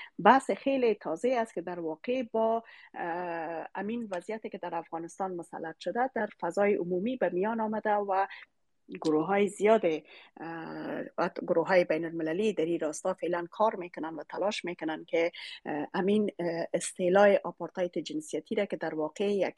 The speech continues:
اه، کاپی یا در واقع یک، اه، قرض از، اه، کنوانسیون، اه، مب-، مبارزه علیه، اه، آپارتاید نژادی در آفریقای جنوبی است به میان آمده،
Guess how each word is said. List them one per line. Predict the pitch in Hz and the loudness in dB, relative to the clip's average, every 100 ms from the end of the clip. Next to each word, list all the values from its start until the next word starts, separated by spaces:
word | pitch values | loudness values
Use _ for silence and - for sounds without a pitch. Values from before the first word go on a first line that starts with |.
| - - - | -12 -16 -12
اه، | 160 156 151 147 | -6 -4 -2 -6
کاپی | - 156 151 - | -6 -4 -2 2
یا | 220 180 | 4 4
در | 170 151 | 4 0
واقع | 151 - | -2 0
یک، | 190 180 156 - - - - | 2 2 0 -6 -18 -12 -6
اه، | 147 147 143 139 147 147 - - - - - | -2 -2 0 0 0 -2 -2 -4 -8 -2 4
قرض | 247 233 208 196 185 - | 8 8 6 6 6 6
از، | 180 175 175 - | 2 0 -4 -8
اه، | 160 160 165 - - - | -6 -6 -8 -14 -20 -12
کنوانسیون، | - 170 160 - 214 202 | -6 -4 -4 -4 0 2
اه، | 185 180 170 - - 156 | 2 2 0 -2 -4 -6
مب-، | 156 156 151 - 160 139 127 147 | -4 -6 -6 -6 -4 -4 -6 -8
مبارزه | 151 160 156 156 151 | -4 -2 0 0 2
علیه، | 180 165 165 165 160 - - - - | 4 4 4 4 2 -4 -18 -18 -12
اه، | 143 - | -10 -8
آپارتاید | 165 - 156 - 180 - 165 160 156 - | -8 -6 -4 2 2 4 4 4 0 -2
نژادی | 170 175 147 202 | 0 2 2 2
در | 160 147 | 0 -2
آفریقای | - 151 - 160 | -6 -8 -2 -2
جنوبی | 156 151 151 220 | -2 -4 2 4
است | 185 - | 2 -2
به | |
میان | 160 156 151 | -4 -4 -4
آمده، | 151 156 240 | -4 0 0